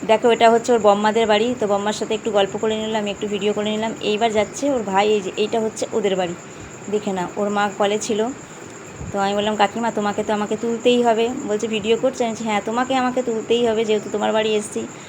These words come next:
সব ভিডিওই আমি করব, কেউ বাদ যাবে না আমার ক্যামেরা থেকে।" <laughs> তো ওই দেখো ওদের ওপর ওটা ছাদ,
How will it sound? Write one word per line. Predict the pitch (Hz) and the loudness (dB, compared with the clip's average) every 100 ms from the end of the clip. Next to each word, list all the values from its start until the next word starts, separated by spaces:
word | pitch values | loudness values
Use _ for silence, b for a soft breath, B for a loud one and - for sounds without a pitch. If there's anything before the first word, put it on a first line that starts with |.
| B B - - - | B B -16 -16 -10
সব | - 247 208 | 4 4 4
ভিডিওই | 226 233 269 | 2 6 6
আমি | 247 220 | 4 0
করব, | 214 190 175 175 - | 0 -2 0 -4 0
কেউ | 226 226 | 0 6
বাদ | 196 180 | 6 6
যাবে | 185 196 196 | 4 2 4
না | 190 | 2
আমার | 190 196 | 2 0
ক্যামেরা | 196 185 185 | 0 0 0
থেকে।" | 185 180 262 247 - 415 - 392 359 381 539 | 0 2 0 0 -2 -4 0 0 0 -2 -2
<laughs> | 523 523 466 415 - - 277 294 262 | -4 -4 -6 -8 -12 -12 2 2 4
তো | 262 | 4
ওই | 254 | 6
দেখো | 247 247 | 6 4
ওদের | 240 240 | 6 4
ওপর | 220 226 | 4 0
ওটা | 220 247 | 0 -2
ছাদ, | 220 190 | 0 0